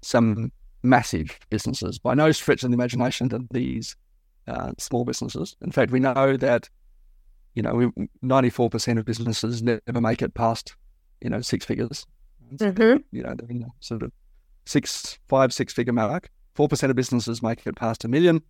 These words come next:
Speaker 1: right? And zero point four percent make it to, you know, ten million.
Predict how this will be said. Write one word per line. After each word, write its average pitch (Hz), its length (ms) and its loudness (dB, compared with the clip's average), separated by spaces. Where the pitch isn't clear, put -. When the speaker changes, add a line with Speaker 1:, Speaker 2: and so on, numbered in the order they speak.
Speaker 1:
right? 123 160 0
And 117 100 -4
zero 131 360 6
point 120 340 0
four 117 240 -2
percent 113 400 -2
make 117 280 0
it - 140 2
to, 113 800 0
you 113 100 -2
know, 110 280 -2
ten 131 280 6
million. 135 320 0